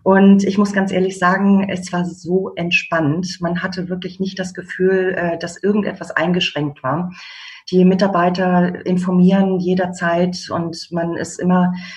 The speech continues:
äh, man hat immer das Gefühl, man ist sicher, überall stehen Desinfektionsspender. Und, äh, die Urlauber grundweg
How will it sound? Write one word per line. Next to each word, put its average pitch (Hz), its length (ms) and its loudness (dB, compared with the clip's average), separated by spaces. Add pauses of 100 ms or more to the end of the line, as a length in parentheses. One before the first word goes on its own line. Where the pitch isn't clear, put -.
(240)
äh, 170 380 0 (420)
man 180 120 2
hat 185 140 0
immer 202 140 4
das 196 160 -2
Gefühl, - 320 0
man 180 160 2
ist 180 140 -6
sicher, 180 340 -2
überall 175 260 -4
stehen 170 300 -4
Desinfektionsspender. 165 1120 -4 (600)
Und, 170 580 0
äh, 156 640 2
die 165 160 -6
Urlauber 185 640 2
grundweg 185 640 0